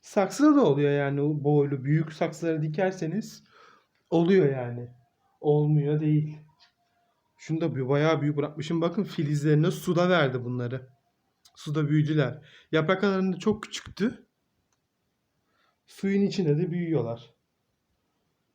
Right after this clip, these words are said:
Şimdi renklerini bilmiyorum.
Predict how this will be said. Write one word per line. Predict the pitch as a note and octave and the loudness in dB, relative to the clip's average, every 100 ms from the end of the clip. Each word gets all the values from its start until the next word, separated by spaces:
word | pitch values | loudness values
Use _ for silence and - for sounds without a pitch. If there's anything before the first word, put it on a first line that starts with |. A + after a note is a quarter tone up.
| _ _ _ | _ _ _
Şimdi | - - D#3 C#3 B2 A#2+ B2 B2 - _ _ _ _ _ _ _ _ _ _ _ _ _ _ _ _ - | -20 -14 -8 -8 -8 -10 -10 -12 -18 _ _ _ _ _ _ _ _ _ _ _ _ _ _ _ _ -2
renklerini | D3+ F3 G#3 G#3 A3 A3 G#3+ | 4 4 4 4 6 6 8
bilmiyorum. | A3+ G3+ F3 F#3+ - | 8 8 6 2 -4